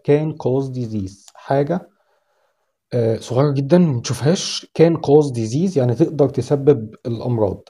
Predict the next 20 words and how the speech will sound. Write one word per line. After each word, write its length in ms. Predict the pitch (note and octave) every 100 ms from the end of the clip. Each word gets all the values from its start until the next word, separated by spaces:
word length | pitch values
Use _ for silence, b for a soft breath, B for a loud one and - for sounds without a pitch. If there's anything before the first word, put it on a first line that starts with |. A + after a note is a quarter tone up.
| -
أو 80 | G#2+
تتسبب 640 | A#2 A2 - C#3+ C3 G#2+
بالأمراض. 520 | G#2+ G#2+ F#2+ - _ _ _ _ _ _ _ _ _ C3+
decompose، 440 | F3 D3+ A#2+ D3
يتحلل، 500 | B2+ - - E3+ F3+
قال 140 | C#3 C#3+
لك 200 | C#3 A#2
to 40 |
break 320 | G#2+ D3 D3
into 260 | D3+ D3+ D3
small 360 | - C3 C3 A#2
parts، 300 | G2+ - -
إن 100 | A#2+
هو 100 | C#3
يدوب 360 | A#2+ C#3 E3
أو 140 | - A2
يتفتت 760 | G#2+ _ _ D#3 D3+ - C#3+
لقطع 600 | A#2+ A#2 - - - C3+
صغيرة 280 | B2 A#2 B2
خالص. 460 | B2 F#2+ - _